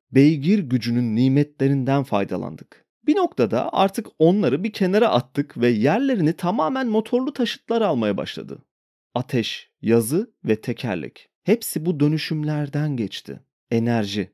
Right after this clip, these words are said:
veri ve teknoloji aynı zamanda bunlar. Yazı önce tabletlere çiviyle işlendi, sonra deriye işlendi, sonra kağıda geçtik ve en sonunda matbaayı icat ettik. Hepsi teknolojik birer dönüşümdü ve tam ihtiyaç duyduğumuz anlarda ortaya çıktılar.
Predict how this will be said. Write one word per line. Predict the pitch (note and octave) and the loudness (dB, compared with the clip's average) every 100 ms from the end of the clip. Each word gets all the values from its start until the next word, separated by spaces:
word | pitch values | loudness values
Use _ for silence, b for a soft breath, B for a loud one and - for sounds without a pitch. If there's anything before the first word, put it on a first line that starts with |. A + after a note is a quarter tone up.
| - | -2
veri | A2 A#2+ D#3+ A#3 | 0 2 0 0
ve | A2+ G#2+ | -2 -2
teknoloji | - B2 - G#2+ G2+ F#2 - - | -2 -2 0 0 0 -4 -12 -6
aynı | G#2+ G2 | -4 -4
zamanda | F#2 F#2+ F#2 F#2+ | -4 -6 -6 -8
bunlar. | F2 D#2+ - - _ - | -10 -14 -16 -20 _ -2
Yazı | A2 E3+ F#3 A3+ - | 2 2 2 -2 2
önce | F#3 A3 A#3 | 2 4 0
tabletlere | E3 D3+ E3 F3+ F#3 G3+ | 0 0 2 0 2 0
çiviyle | - D3 G#3+ F3+ - | 0 0 2 2 0
işlendi, | - G2 F#2 D#2+ G3+ B3+ _ | -2 -4 -4 -4 -8 -10 _
sonra | - - C3+ D3+ B2 | -4 2 4 4 6
deriye | A#2+ B2+ C3+ | 6 8 6
işlendi, | A#2+ - G#2 F2+ - A#2 G3 | 4 -2 -4 -4 -4 -6 -6
sonra | - - A#2 | -4 0 0
kağıda | A#2+ - A2+ G#2+ C3+ | 0 2 2 4 4
geçtik | A2+ - - - - _ - | 4 -2 -10 -14 -14 _ -2
ve | - - | -2 0
en | A3 D#4+ | -2 -2
sonunda | D#4 C4 G#3 E3 E3+ | -4 -2 0 0 0
matbaayı | C#3 F3 - E3 F#3 A3 A#3 | 0 -2 -2 -2 0 0 -2
icat | C3 A2 C#2 | -2 -2 -4
ettik. | - - - - _ _ | -8 -14 -20 -20 _ _
Hepsi | D4+ F4+ - - | -8 -6 -6 -4
teknolojik | F#3 F3+ F#3 G#3 C4 C#4 | -4 -2 -2 0 0 -2
birer | G3+ G#3+ G#3 | -2 -2 0
dönüşümdü | D3+ E3 F#3 A#3+ B3+ A#2+ - | 2 2 0 -4 -2 -4 0
ve | A#2 - | -2 -2
tam | G3 C#4+ - | -4 -4 0
ihtiyaç | G3+ F#3 - G#3+ C#4 - | -2 -2 -2 -2 -2 -4
duyduğumuz | A3 G3+ G#3 G#3+ G3+ | -2 0 0 0 2
anlarda | G3 F#3+ F#3+ F#3 A3 | 2 2 0 2 2
ortaya | F#3+ C#3 C3 G#2 | 4 2 2 -2
çıktılar. | - - D#2+ - - | -4 -12 -12 -12 -16